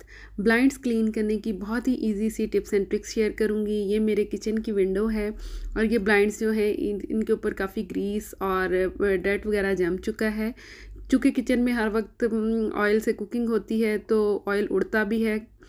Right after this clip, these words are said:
और उड़ के जैसे हर चीज़ के ऊपर चिपकता है, इन ब्लाइंड्स के ऊपर भी काफ़ी हद तक चिपक चुका है और जब फिर उसके ऊपर डस्ट पड़ती है, तो ये बहुत ही ग्रीसी से हो चुके हैं।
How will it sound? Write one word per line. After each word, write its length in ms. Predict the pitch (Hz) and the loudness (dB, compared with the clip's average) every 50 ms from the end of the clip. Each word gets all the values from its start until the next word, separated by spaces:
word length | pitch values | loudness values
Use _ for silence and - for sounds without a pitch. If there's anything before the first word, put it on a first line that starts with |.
| - - _ _ _ - - | -20 -20 _ _ _ -4 -2
और 260 | 208 214 208 - - - | 0 0 0 -2 -2 0
उड़ 120 | - 220 202 | 0 0 0
के 320 | - - 226 220 226 233 226 - - - | 2 4 4 4 4 2 -2 -10 -12 -8
जैसे 360 | 190 226 208 202 202 - 233 | -2 -2 -2 0 0 0 -2
हर 200 | 208 208 190 202 | 0 0 -2 -2
चीज़ 280 | - - 247 233 220 - | -2 -4 -4 -4 -2 0
के 80 | - | 0
ऊपर 200 | 226 220 - 226 | 0 2 2 0
चिपकता 460 | 220 220 226 220 - 196 - - 214 | 0 0 -2 -4 -4 -6 -4 -4 -4
है, 220 | 214 208 214 208 208 | -2 -2 -2 -2 -2
इन 240 | - 214 214 214 208 | 0 -2 -2 0 0
ब्लाइंड्स 340 | 196 202 190 190 190 190 | 2 4 4 4 2 2
के 120 | - - 214 | 0 -2 -2
ऊपर 200 | 202 208 202 196 | 0 0 -2 -2
भी 140 | 175 202 208 | -2 -2 -4
काफ़ी 320 | - 208 190 190 - 220 | -2 -4 -4 -2 -2 -2
हद 140 | 220 196 196 - | 0 -2 -2 -4
तक 120 | 208 190 | -6 -6
चिपक 320 | - - 185 - 208 202 | -4 -4 -4 -2 -4 -6
चुका 280 | - - 220 220 220 214 | -4 -4 -4 -2 -2 -2
है 240 | 214 220 220 214 220 - - - - - - - - _ - 220 | -2 -2 -4 -4 -6 -10 -16 -20 -20 -20 -20 -20 -20 _ 0 2
और 120 | 226 214 | 2 4
जब 200 | 214 233 185 196 | 4 4 2 0
फिर 140 | - 233 - | -2 -2 -2
उसके 200 | 214 208 - 233 | -2 -2 -2 0
ऊपर 140 | 220 226 208 | 2 2 2
डस्ट 260 | 180 190 202 208 - | 2 0 0 0 0
पड़ती 340 | - 220 202 - - 214 214 | -2 -2 -2 -2 -2 -2 0
है, 160 | 226 208 208 | 2 2 2
तो 120 | 208 220 | 2 0
ये 100 | 214 202 | 0 0
बहुत 320 | 180 170 180 202 214 208 240 | -2 -2 -4 -6 -4 -2 -2
ही 80 | 233 | -2
ग्रीसी 400 | 185 - 202 202 190 - - 214 | -2 -2 -2 -2 -2 -4 -6 -6
से 160 | 208 - 220 | -2 0 2
हो 220 | 214 220 214 202 185 | 2 2 4 2 2
चुके 280 | 185 180 170 - - | 2 0 -6 -6 -6
हैं। 260 | 151 151 151 147 143 | -6 -6 -6 -8 -12